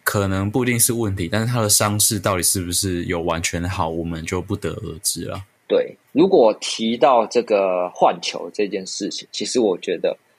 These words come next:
Speaker 2: 一样跟本垒板G G可以挂上等号的，就是 Alex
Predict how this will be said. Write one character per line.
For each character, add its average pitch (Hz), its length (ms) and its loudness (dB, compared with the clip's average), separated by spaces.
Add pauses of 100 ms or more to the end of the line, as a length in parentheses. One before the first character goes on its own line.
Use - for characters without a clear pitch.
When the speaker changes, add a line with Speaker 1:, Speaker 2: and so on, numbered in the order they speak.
(120)
Speaker 2:
一 120 200 2
样 131 280 6
跟 110 500 2
本 110 140 4
垒 117 80 4
板 107 160 2
G 110 180 -4
G 110 140 2
可 104 140 0
以 92 80 2
挂 101 200 4
上 101 240 0
等 - 200 0
号 107 200 4
的， 90 120 -6
就 107 120 -2
是 98 340 0
Alex 101 260 4